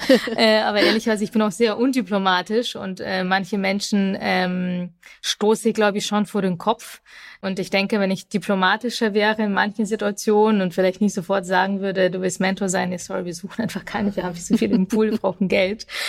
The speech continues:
Speaker 2: Wenn ich jetzt nicht, äh, bei jedem Kennenlerngespräch vielleicht das so, äh, fast schon aggressiv irgendwie von mir geben würde, wäre ich vielleicht in gewissen Situationen auch weitergekommen. Ist es vielleicht einerseits meine Stärke, dass ich so klar, wie Sie es ausgedrückt
Speaker 1: Mhm.
Speaker 2: haben, bin. In manchen Situationen kann es natürlich auch klug sein,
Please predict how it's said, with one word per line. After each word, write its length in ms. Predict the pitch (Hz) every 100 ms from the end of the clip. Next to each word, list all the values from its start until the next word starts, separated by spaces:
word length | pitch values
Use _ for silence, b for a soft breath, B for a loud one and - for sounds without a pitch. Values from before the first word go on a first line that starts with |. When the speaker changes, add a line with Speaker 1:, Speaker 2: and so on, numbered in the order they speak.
| B B -
Speaker 2:
Wenn 200 | 208 208
ich 80 |
jetzt 160 | 220 180
nicht, 220 | 226 -
äh, 320 | 180 101 185
bei 140 | 208 220
jedem 320 | 202 220 220
Kennenlerngespräch 720 | 214 220 220 214 - 208 208
vielleicht 340 | - 196 196 196
das 160 | 185
so, 320 | 196 190 190 190
äh, 120 | - - - - - - _ _ _ _ _
fast 200 | - 175
schon 120 | - 196
aggressiv 580 | 185 202 - 220 226
irgendwie 260 | 226 202 196
von 200 | 196 214
mir 100 | 226
geben 240 | 202 208
würde, 280 | 202 202 175
wäre 140 | 196 220
ich 80 |
vielleicht 340 | - 208 196 - _
in 180 | - 202
gewissen 300 | 196 208 226
Situationen 520 | 196 196 190 - 196
auch 160 | 185 -
weitergekommen. 760 | 180 185 180 180 - 175 185 202 B B B B B - -
Ist 200 | - 214
es 100 | 202
vielleicht 220 | 214 214
einerseits 440 | 202 226 247 226 220
meine 180 | 208 196
Stärke, 420 | 208 196 247 269
dass 180 | 240 240
ich 140 | 226
so 160 | 233 233
klar, 360 | - 196 226
wie 60 | 247
Sie 80 | 220
es 80 |
ausgedrückt 540 | - 220 - 196 190 202
Speaker 1:
Mhm. 20 |
Speaker 2:
haben, 260 | 220 214 196
bin. 460 | 214 233 233 233
In 220 | - 202
manchen 340 | 185 202 202 202
Situationen 720 | 214 202 196 - 196 196 202
kann 160 | - 190
es 120 | -
natürlich 300 | 185 196 -
auch 120 | 175
klug 240 | - 214 -
sein, 380 | 208 185 190